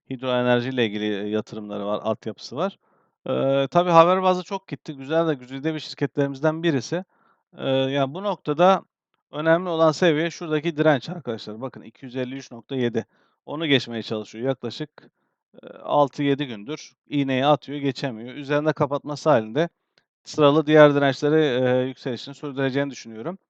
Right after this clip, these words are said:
İki yüz elli üç nokta yedi birinci direnç, iki yüz altmış üç nokta yedi ikinci direnç, iki yüz doksan beş nokta yedi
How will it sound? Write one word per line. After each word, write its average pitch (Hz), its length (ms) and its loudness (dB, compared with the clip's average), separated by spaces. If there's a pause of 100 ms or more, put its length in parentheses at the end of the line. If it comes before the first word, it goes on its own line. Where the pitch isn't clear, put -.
(400)
İki 139 200 -12
yüz 156 120 -2
elli 160 200 2
üç 165 140 -6
nokta 151 220 -4
yedi 131 200 0
birinci 147 300 0
direnç, 151 340 0
iki - 200 -16
yüz 143 100 -6
altmış 139 280 -8
üç 143 100 -20
nokta 139 220 -12
yedi 113 120 -6
ikinci 135 360 -8
direnç, 147 320 -6 (580)
iki 143 200 -16
yüz 151 120 -10
doksan 147 400 -4
beş 156 160 -2
nokta 131 240 -10
yedi 147 120 -4